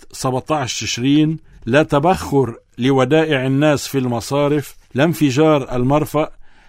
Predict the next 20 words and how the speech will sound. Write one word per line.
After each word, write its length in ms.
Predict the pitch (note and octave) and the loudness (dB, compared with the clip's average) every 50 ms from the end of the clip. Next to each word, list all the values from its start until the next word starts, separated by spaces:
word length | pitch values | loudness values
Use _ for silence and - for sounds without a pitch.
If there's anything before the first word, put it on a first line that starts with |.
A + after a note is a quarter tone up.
| - - | -12 -6
لا 320 | A#2 C3 D#3+ D#3 B2+ B2+ | 0 2 4 4 4 2
هجرة 520 | D#3 D#3 C3 D#3 D3+ D3+ D3+ D3+ D#3 D#3 - D3+ | 0 0 0 0 0 2 2 0 0 -2 -2 -2
من 200 | C3+ C3 C3 C3 | -2 0 2 2
مختلف 500 | D#3 D#3 - - C#3+ C#3 C#3 B2 - - | 0 0 -2 -4 -2 -2 -2 -2 -4 -8
القطاعات. 720 | A#2+ - - B2 - - A#2+ G#2+ G#2 G#2 F2+ D#2+ - _ _ _ _ _ _ _ _ - | -12 -10 -10 -8 -6 -6 -6 -6 -6 -8 -10 -12 -14 _ _ _ _ _ _ _ _ -2
الوضع 440 | B2+ B2+ C3+ D#3+ G3 G#3+ G3 E3+ E3 | 0 4 4 4 4 4 2 2 2
اليوم 500 | D3+ D3 D3+ E3 E3+ F3 F3 F3 F3 E3+ - - | 2 4 4 4 2 2 2 2 0 -2 -4 -2
مختلف، 720 | C3+ E3 F3+ - - - A#2+ G2+ G2 F#2 F2+ - - - _ _ _ _ - | -2 0 0 -2 -2 -4 -4 -4 -4 -4 -8 -10 -16 -20 _ _ _ _ -2
لا 160 | A2 C3+ G3+ | 0 2 2
طرف 420 | G3+ - F#3 G3+ G#3+ F#3+ - - C3+ | 2 2 2 4 4 4 2 0 -2
للوقت، 520 | B2 B2+ A#2+ B2 B2 B2 B2 - - - _ _ _ _ | -2 0 -2 -2 -2 -4 -4 -8 -12 -20 _ _ _ _
وكل 340 | - A#2 A#2 - - F#3 G3 | -8 -6 -6 0 2 2 4
ما 220 | F#3+ F3+ E3 D#3+ D3 | 4 4 2 2 2
سبق 520 | - - F3 F3+ F#3 D#3+ A2 - C#3+ C#3+ D#3 | 2 0 0 0 0 0 0 -2 -2 0 2
آنفاً 520 | D#3 D#3+ D#3+ D#3 C#3 - - D3 D3 D3 D3 - - | 2 2 2 2 0 0 0 0 0 0 -2 -4 -6
قد 200 | - D3 A#2+ - | -6 -6 -6 -6
حصل، 420 | - C3+ B2+ - - G2 E2+ E2 - _ _ _ _ | -8 -8 -6 -6 -8 -10 -12 -14 -18 _ _ _ _
والبلد 680 | G#2+ A2 B2 C3 C3 B2 D3 E3+ F3 E3+ E3 E3 D3+ D3+ - | -2 0 0 0 2 2 2 4 4 4 2 0 -2 -6 -12
في 180 | - - - D#3 | -10 -4 -4 -4
جهنم. 640 | C#3 A#2 C#3+ B2 A2 B2+ C#3 C3 A#2 G2 E2 D#2+ | -2 0 0 0 0 0 0 0 -2 -4 -6 -10